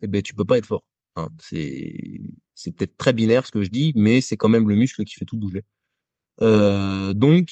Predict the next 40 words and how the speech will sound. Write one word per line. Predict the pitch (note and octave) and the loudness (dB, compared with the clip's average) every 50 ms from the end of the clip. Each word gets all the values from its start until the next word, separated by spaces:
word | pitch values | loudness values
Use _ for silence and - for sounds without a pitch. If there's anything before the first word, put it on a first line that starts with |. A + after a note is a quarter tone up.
| - - | -6 -6
il | A#2 G#2 A#2+ | -2 0 0
va | C3 | 0
quand | - - C3 C3 | 2 2 2 2
même | C#3+ C#3+ C#3+ - _ | 2 2 0 0 _
falloir | - A#2+ A2+ A#2 C3+ C#3 B2 | 0 0 2 2 2 0 0
essayer | A2+ - - A#2 B2 B2+ | -2 -2 -2 -4 -4 -4
de | - | -4
faire | - - B2 A2 | -2 -2 -2 0
de | G#2 | 0
la | G2+ G#2 G2+ | 0 2 2
masse | G#2+ G#2+ - - | 0 0 -2 -4
musculaire. | A2 G2 - - - G#2+ F#2 E2 - _ _ _ _ _ _ _ _ _ - | -6 -6 -6 -6 -6 -4 -4 -4 -6 _ _ _ _ _ _ _ _ _ 0
Le | - B2 C3+ B2+ | 4 4 4 4
power | - D3 D3+ D3 C#3 | 6 4 4 4 4
building, | C3+ C3+ C3+ B2+ C#3 C#3 | 2 -2 0 2 2 0
c'est | B2 - B2+ B2 | 2 0 -2 0
quoi ? | - E3+ F3 E3+ | 2 4 4 4
C'est, | - - - B2 A#2+ A#2+ A#2+ - - | 2 0 0 0 0 0 0 -2 0
euh, | A2 G#2+ G2 - - - | 0 2 2 0 -2 -2
essayer | C3 A#2 - - C3+ C3+ C#3 C3 B2+ | -2 -2 2 4 4 6 6 4 4
d'être | A2+ A2 G2+ G2+ | 4 2 0 2
balèze | G2 A2+ A#2 B2 B2 A2 | 0 0 2 2 0 -2
et | G#2+ G2+ | -2 -4
de | - | -2
faire | A2+ G#2+ G#2 | -2 -2 0
de | G#2 | 0
la | G2+ G2+ | 0 0
masse | G#2 G2+ - - | 0 0 -2 -4
musculaire | G#2+ F#2 - - B2 C#3 D3+ D3+ _ - C3+ | -6 -6 -4 0 0 2 0 0 _ 0 2
en | C3 B2+ | 4 4
utilisant | C#3 C3 B2+ - - C#3 C3+ A#2+ C3 A#2+ | 4 4 2 0 0 0 0 2 2 0
principalement | G#2+ - B2+ A2 - - F#2+ - G#2+ G#2+ A2 B2 C#3 C#3+ | 0 -2 -6 -8 -8 -6 -2 0 2 2 4 4 4 4
les | B2+ A2 | 4 2
mouvements | G#2+ A2 G2+ F#2+ A#2+ B2+ | 2 2 2 0 0 -2
de | A#2 | -2
powerlifting. | - - A#2 A2+ A2 A2+ G2+ - - A2+ F2 - _ _ _ _ _ _ _ _ - | -2 0 0 2 2 0 -2 -4 -6 -8 -8 -8 _ _ _ _ _ _ _ _ 0
Donc | - A2+ G#2+ - - | 2 2 2 4 6
oui, | E3+ F#3+ F3 | 6 6 6
c'est | - C#3 A2 | 6 2 2
possible, | - A2+ A2 - - D#3+ G3+ F3 D3+ A2+ | 2 0 -2 0 2 2 4 6 4 4